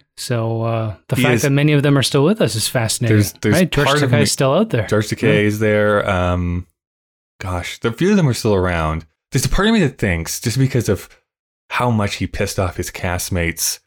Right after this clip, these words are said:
Speaker 2: I don't wanna say outright hate. I don't wanna use that word necessarily, but, uh, some of them would.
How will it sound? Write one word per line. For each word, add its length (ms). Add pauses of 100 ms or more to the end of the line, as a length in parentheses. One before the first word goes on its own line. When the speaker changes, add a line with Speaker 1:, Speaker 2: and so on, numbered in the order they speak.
(480)
Speaker 2:
I 60
don't 100
wanna 120
say 180
outright 340
hate. 520
I 100
don't 120
wanna 140
use 160
that 200
word 200
necessarily, 520
but, 300 (100)
uh, 160
some 180
of 80
them 200
would. 280